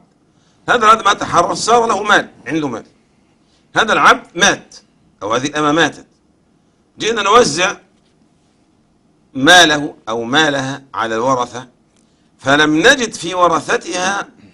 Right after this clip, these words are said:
صاحب عصبة بنفسه، من العصبة بالنفس. بس هي تبقى عصبة بالنفس منين؟ عصبة بالنفس من السببية.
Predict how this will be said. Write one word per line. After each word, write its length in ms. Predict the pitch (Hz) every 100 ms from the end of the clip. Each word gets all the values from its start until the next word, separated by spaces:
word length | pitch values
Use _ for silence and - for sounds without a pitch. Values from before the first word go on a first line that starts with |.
| _ _
صاحب 580 | - 175 226 - 180 160
عصبة 880 | 147 175 214 143 156 151 160 160 180
بنفسه، 680 | 151 143 139 135 - - 76 71 _ -
من 120 | 90
العصبة 520 | 90 87 139 139 143
بالنفس. 760 | 147 151 156 170 - - - - _ _ _ _ _ _ 117
بس 220 | 120 175
هي 100 | 190
تبقى 240 | 143 147
عصبة 200 | 226 175
بالنفس 420 | 175 180 196 156
منين؟ 460 | 165 160 160 160 151
عصبة 260 | 127 190 147
بالنفس 320 | 170 - 135
من 120 | 160
السببية. 1000 | 156 - - 143 135 131 139 127 90